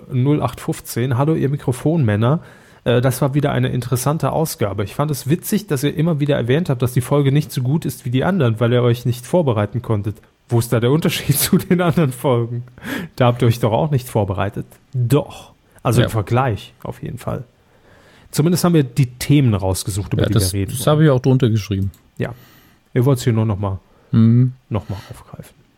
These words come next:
Speaker 1: Äh, Holländer, hallo, schreibt, „Unterhaltsame Folge wie immer. Die fehlende Vorbereitung beziehungsweise Themenabsprache merkte man Ihnen beiden überhaupt nicht an.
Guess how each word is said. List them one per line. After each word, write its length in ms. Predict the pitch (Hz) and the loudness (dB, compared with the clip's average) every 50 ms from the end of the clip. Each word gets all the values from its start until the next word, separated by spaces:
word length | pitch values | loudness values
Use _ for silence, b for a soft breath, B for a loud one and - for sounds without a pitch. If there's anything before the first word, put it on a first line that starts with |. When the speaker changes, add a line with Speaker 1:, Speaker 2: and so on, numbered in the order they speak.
| B B B B B B B B B B B B B B B | B B B B B B B B B B B B B B B
Speaker 1:
Äh, 260 | 113 110 110 107 107 | 0 2 4 2 2
Holländer, 640 | 101 - 170 196 208 202 175 131 117 104 90 - - | 2 2 2 2 4 4 4 4 2 2 0 0 0
hallo, 640 | 202 214 202 185 180 180 180 180 180 175 180 - - | 2 4 4 4 6 4 4 4 2 2 0 -2 -4
schreibt, 380 | - - - 120 107 107 - - | -8 -6 -2 -2 -2 -2 -2 -4
„Unterhaltsame 580 | 135 117 113 98 113 160 - - 139 123 123 | -4 -2 0 0 0 0 0 0 0 0 0
Folge 340 | 120 - 135 131 123 120 107 | 0 2 0 2 2 0 0
wie 100 | 107 107 | 0 0
immer. 200 | 113 131 165 160 | 0 0 0 -2
Die 120 | - - | -2 -4
fehlende 360 | - - 143 143 156 151 139 120 | -4 -2 0 0 0 0 -2 -2
Vorbereitung 680 | - - 143 156 143 135 117 123 123 123 135 117 110 | -2 0 0 2 2 2 2 2 2 2 2 0 0
beziehungsweise 600 | 123 120 - - - 127 120 - 117 107 104 101 | -2 -4 -4 -4 -2 -2 -2 -2 -2 -4 -4 -4
Themenabsprache 880 | - _ - - 151 160 160 143 - 131 - - - - 143 123 - 127 | -8 _ -2 0 2 2 2 0 -2 -4 -6 -6 -4 -2 -2 0 2 2
merkte 320 | 120 120 123 135 - - | 2 2 2 0 -2 -2
man 160 | 127 117 120 | -2 -2 0
Ihnen 200 | 117 120 110 113 | 0 0 0 0
beiden 220 | 110 113 117 123 127 | -2 -2 -2 -2 -2
überhaupt 400 | 127 131 110 110 147 151 - - | -2 0 0 0 0 -2 -2 -4
nicht 220 | 104 - - - | -4 -4 -4 -4
an. 160 | 110 110 131 | -2 -2 -2